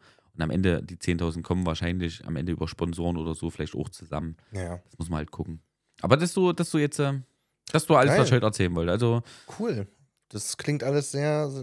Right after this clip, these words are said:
Speaker 2: also sehr mitnehmend, äh, sehr intensiv,
Speaker 1: Ja.
Speaker 2: definitiv. Vielen Dank fürs Teilen und, ähm, ja, diese, also grad die Kinderhospizgeschichte, ähm, also ich habe oder hatte, ähm, eine Bekannte,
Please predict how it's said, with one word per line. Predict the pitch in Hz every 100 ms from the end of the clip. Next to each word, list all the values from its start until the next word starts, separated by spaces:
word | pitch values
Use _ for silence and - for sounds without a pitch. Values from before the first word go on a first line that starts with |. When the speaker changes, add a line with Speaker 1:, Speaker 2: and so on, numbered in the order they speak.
| 123
Speaker 2:
also | 107 120 110 113
sehr | 110 123
mitnehmend, | 131 - 160 170 175 180 - 113
äh, | 117 117 110
sehr | 120 117
intensiv, | 131 120 113 117 - -
Speaker 1:
Ja. | 113 92
Speaker 2:
definitiv. | - 113 110 104 110 110 - _ _ _ _
Vielen | - 117 107
Dank | 95 98
fürs | 101 -
Teilen | - 110 107 104
und, | 92 95 - 101
ähm, | 92 92 90 90 _ _ _ _ _ _ _ _ _ _ _ _
ja, | 104 117 135 -
diese, | 104 98 95 90 -
also | 104 95 90 -
grad | 110 107
die | 101
Kinderhospizgeschichte, | - 127 123 117 - 127 - 117 - 120 -
ähm, | 110 107 107 104
also | 95 98
ich | 95
habe | 113 135 135 123 -
oder | 101 90 - _
hatte, | 113 135 135 _ _ -
ähm, | 110 107 107 104 104 _ _ _ -
eine | 107 104
Bekannte, | 98 104 110 123 127 131